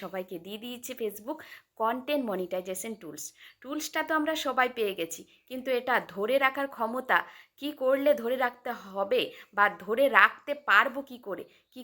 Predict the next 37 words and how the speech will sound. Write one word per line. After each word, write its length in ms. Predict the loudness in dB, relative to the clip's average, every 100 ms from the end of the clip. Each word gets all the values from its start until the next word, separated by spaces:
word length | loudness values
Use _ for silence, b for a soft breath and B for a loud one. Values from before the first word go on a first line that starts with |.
| -4
করতে 320 | 0 0 0 -2
হবে 160 | 0 -2 -4
ধরে 140 | -4 -2
রাখতে 240 | -4 -6 -8 -6
গেলে, 160 | -6 -6 -8
আজকে 240 | -8 -8 -10 -10
এই। 60 | -12 _ _ b b b
আর 100 | -10 2
কনটেন্ট 380 | 4 4 0 0 0
মনিটাইজেশন 600 | 0 -2 -2 -2 -4 -6
টুলসটা 360 | -6 -10 -8 -8 -4
দিয়ে 140 | -2 -2
Facebook 360 | -2 -4 -6 -12 -10
কিন্তু 180 | -6 -6 -4 -2
আমাদের 280 | 0 -2 0 2 2
আরও 140 | 2 -2
সহজ 240 | -4 -4 -6 -6
করে 160 | -6 -6
দিল 120 | -6 -6 -6 -6
এখান 180 | -6 -6
থেকে 180 | -6 -6 -6 -8
ইনকাম 260 | -6 -8 -6
করার 200 | -6 -6 -8
জন্য। 180 | -10 -10 -12 B B B B
তাই 160 | 6 6 0 B B -6
নতুন 300 | -6 -4 -4 -2 0
বন্ধুরা 340 | 0 2 4 6
বা 60 | 4 2
পুরাতন 360 | -6 -4 -4 -4
বন্ধুরা 320 | -4 -2 -2 0
যারা 180 | 2 2 0
এখানে 220 | -2 -6 -6 -4
এই 80 | -4
প্ল্যাটফর্মে 500 | -4 -6 -6 -6 -2 2
কাজ 120 | 2 2
করছো, 260 | -8 -8 -4 -2
আমাদেরকে 340 | -2 -4 -8